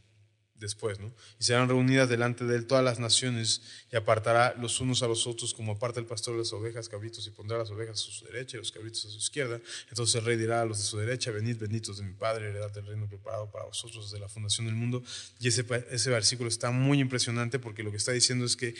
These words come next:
antes de que Dios nos creara ya había decidido regalarnos su reino, ¿no? Está increíble.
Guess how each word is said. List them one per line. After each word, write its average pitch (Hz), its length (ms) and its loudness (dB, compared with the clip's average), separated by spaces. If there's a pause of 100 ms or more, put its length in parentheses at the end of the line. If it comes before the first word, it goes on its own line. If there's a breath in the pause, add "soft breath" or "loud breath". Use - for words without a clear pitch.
(180 loud breath)
antes 127 260 4
de 127 100 6
que 123 120 2
Dios 120 220 4
nos 123 180 4
creara 113 320 4
ya 117 160 4
había 117 220 4
decidido 110 580 2
regalarnos 104 600 -2
su 107 120 -8
reino, 101 380 -8
¿no? 104 160 -18 (100)
Está - 160 -18
increíble. 104 360 -12